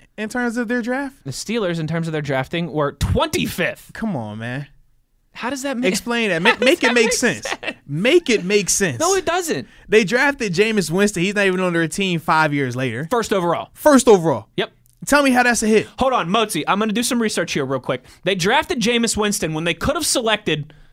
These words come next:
Speaker 2: hold on, I'm checking my notes, literally anyone else.
Speaker 1: Like, it was nobody, no reason. Like,
Speaker 2: <laughs>
Speaker 1: and
Speaker 2: I
Speaker 1: that was
Speaker 2: don't
Speaker 1: a swing and a miss.
Speaker 2: How do you give them, how do you hit them so
Speaker 1: Okay, I'll give
Speaker 2: high?
Speaker 1: you, I
Speaker 2: Like
Speaker 1: give you Mike Evans. Devin
Speaker 2: Sure.
Speaker 1: White, okay.
Speaker 2: Devin White, sure.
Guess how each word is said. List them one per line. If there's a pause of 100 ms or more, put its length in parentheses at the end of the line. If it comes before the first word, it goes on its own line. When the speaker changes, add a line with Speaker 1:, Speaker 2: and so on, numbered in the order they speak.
(280)
Speaker 2:
hold
on,
I'm
checking
my
notes, (320)
literally
anyone
else. (1120)
Speaker 1:
Like,
it
was
nobody,
no
reason.
Like, (180)
Speaker 2:
<laughs> (360)
Speaker 1:
and
Speaker 2:
I
Speaker 1:
that
was
Speaker 2:
don't
Speaker 1:
a
swing
and
a
miss.
Speaker 2:
How
do
you
give
them,
how
do
you
hit
them
so
Speaker 1:
Okay,
I'll
give
Speaker 2:
high?
Speaker 1:
you,
I
Speaker 2:
Like
Speaker 1:
give
you
Mike
Evans. (420)
Devin
Speaker 2:
Sure.
Speaker 1:
White,
okay.
Speaker 2:
Devin
White,
sure.